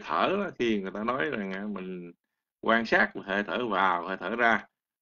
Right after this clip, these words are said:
à, thì lúc đó nó, người ta, người ta tuyên bố là nó có lục đại duyên khởi phát sanh vậy đó.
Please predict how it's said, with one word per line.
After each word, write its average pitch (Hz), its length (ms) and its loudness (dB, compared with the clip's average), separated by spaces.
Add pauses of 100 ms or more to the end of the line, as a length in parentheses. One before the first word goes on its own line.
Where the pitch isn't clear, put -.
à, 98 240 0
thì 98 300 6
lúc 131 180 2
đó 196 340 4
nó, 180 300 2 (200)
người 113 140 0
ta, 127 60 -2 (120)
người 120 160 -6 (100)
ta 123 140 -2
tuyên 131 180 4
bố 147 140 4
là 151 80 2
nó 143 80 -2
có 165 200 2
lục 120 240 4
đại 107 200 4
duyên 127 200 8
khởi 117 220 4
phát 175 120 2
sanh 127 180 4
vậy 120 100 2
đó. 139 120 2